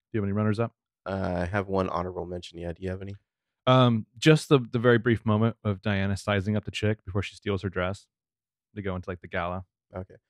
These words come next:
Speaker 2: I should mention, you probably saw this movie very recently. I did not, so my memory is a little fuzzy on some of this stuff.
Speaker 1: Hmm.
Speaker 2: Uh, my honorable mention I gave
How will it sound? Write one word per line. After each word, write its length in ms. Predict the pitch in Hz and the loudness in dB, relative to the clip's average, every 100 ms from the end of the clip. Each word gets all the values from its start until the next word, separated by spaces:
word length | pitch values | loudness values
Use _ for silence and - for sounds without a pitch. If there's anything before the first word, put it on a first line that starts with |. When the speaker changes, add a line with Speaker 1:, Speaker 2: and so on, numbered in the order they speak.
| _ _ | _ _
Speaker 2:
I 60 | 123 | 4
should 200 | - 135 | 6 4
mention, 340 | 117 104 98 | 2 2 -2
you 220 | 101 120 | -2 -2
probably 300 | 107 110 98 | 2 4 4
saw 120 | 90 90 | 2 -4
this 140 | 87 | -4
movie 140 | 90 | -8
very 240 | 87 85 90 | -4 -6 -4
recently. 420 | 87 90 90 85 | -4 -4 -4 -2
I 100 | 87 | 0
did 160 | 87 87 | -2 -4
not, 360 | 82 82 78 | -2 0 -2
so 360 | - 85 87 85 | -4 -6 -6 -6
my 100 | 87 | -8
memory 360 | 87 90 85 87 | -6 -4 -4 -6
is 80 | 87 | -6
a 40 | |
little 440 | 92 104 98 92 85 | -10 -4 -2 0 -2
fuzzy 360 | 85 80 80 | -4 -4 -8
on 100 | 78 | -18
some 180 | - 76 | -14 -16
of 40 | |
this 140 | - - | -8 -6
stuff. 240 | 73 85 _ 110 | -6 -10 _ -4
Speaker 1:
Hmm. 140 | 95 82 _ _ _ - | -4 -6 _ _ _ -2
Speaker 2:
Uh, 280 | 87 82 82 | 4 4 4
my 240 | 98 131 | 4 4
honorable 420 | 131 131 123 113 | 4 2 2 0
mention 460 | 101 98 92 98 95 | 0 -2 -2 -4 -4
I 200 | - 90 - | -6 -10 -2
gave 280 | 92 95 | 0 0